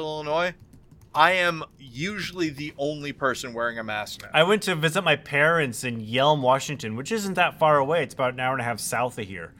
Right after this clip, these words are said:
Speaker 2: And I went to the Safeway to pick up something. And, yeah, I was the only one in the entire store. Now, I had an experience today that I actually, uh,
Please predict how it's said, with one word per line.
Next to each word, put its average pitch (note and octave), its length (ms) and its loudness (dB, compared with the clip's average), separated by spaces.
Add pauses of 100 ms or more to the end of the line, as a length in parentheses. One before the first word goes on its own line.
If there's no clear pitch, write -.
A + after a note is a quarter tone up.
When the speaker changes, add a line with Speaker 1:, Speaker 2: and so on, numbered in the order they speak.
(280)
Speaker 2:
And C3+ 180 2
I C3+ 40 6
went D3+ 220 2
to D#3 100 0
the C3 100 -6
Safeway A#2+ 680 -2
to G#2+ 100 -10
pick B2 240 -6
up A2 240 -2
something. G2+ 680 -8
And, A#2 460 0
yeah, A#2+ 260 0 (460)
I C3+ 140 6
was C#3 220 0
the C3+ 260 -4
only E3 320 2
one C#3+ 260 2
in C3 80 -2
the B2 140 0
entire A2 400 -2
store. G#2 240 -6
Now, E3+ 460 6
I E3+ 100 4
had G3+ 100 2
an A#3+ 60 -2
experience G3+ 400 -4
today D3+ 500 2
that C#3+ 160 2
I D3 160 6
actually, D3 400 -2
uh, C3 220 0